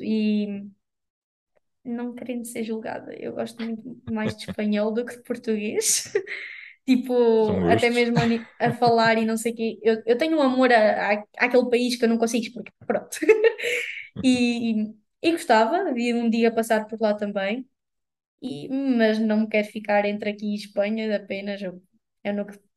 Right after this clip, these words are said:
Speaker 1: depender de mim, quero correr
Speaker 2: Mas,
Speaker 1: o mundo. Se será
Speaker 2: mas
Speaker 1: possível ou não, vou fazer por isso, <laughs>
Speaker 2: mas já
Speaker 1: mas
Speaker 2: tiveste, tiveste essa partilha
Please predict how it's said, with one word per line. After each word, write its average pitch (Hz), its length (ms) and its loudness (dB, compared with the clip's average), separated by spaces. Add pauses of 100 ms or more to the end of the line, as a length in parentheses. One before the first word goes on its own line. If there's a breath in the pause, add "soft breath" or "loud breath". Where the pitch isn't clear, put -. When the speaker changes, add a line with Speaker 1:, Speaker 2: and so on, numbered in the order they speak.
(120)
Speaker 1:
depender 208 380 -2
de 208 60 -4
mim, 202 120 -6
quero 208 200 -6
correr 208 260 -4
Speaker 2:
Mas, 190 60 0
Speaker 1:
o 190 40 -10
mundo. 220 300 -8
Se - 240 -10
será 233 280 4
Speaker 2:
mas 202 240 0
Speaker 1:
possível 220 100 6
ou 220 120 6
não, 214 180 0
vou 208 180 -2
fazer 214 320 0
por 202 120 -8
isso, - 440 -6
<laughs> - 60 -8
Speaker 2:
mas 233 380 2
já 202 120 4
Speaker 1:
mas - 20 -2
Speaker 2:
tiveste, 98 480 0 (220)
tiveste 95 360 2
essa 92 180 -2
partilha 95 480 0